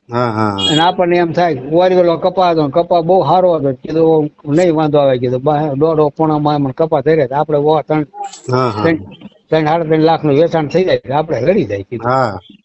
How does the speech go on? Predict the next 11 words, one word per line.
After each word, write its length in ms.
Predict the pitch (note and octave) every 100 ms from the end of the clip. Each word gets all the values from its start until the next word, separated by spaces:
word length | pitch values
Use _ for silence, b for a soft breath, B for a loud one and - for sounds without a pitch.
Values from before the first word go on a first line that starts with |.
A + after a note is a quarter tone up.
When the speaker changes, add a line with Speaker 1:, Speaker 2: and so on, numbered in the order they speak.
| - - - _
Speaker 2:
એટલે 440 | C#3 A#2+ A#2+ A#2 A#2
ત્યાં 260 | - C#3+ D3+
તો 80 | D#3
આ 120 | D3+
બધું 360 | D3+ D#3 C#3+ -
કાંઈ 280 | E3+ E3
ન 60 | C3+
રહેવા 280 | C#3 C3 B2+
દીધું 260 | B2 A#2+ A#2+
ભલામણ. 340 | B2+ B2 B2 - -
Speaker 1:
હા. 480 | A2+ A2 G#2 F#2+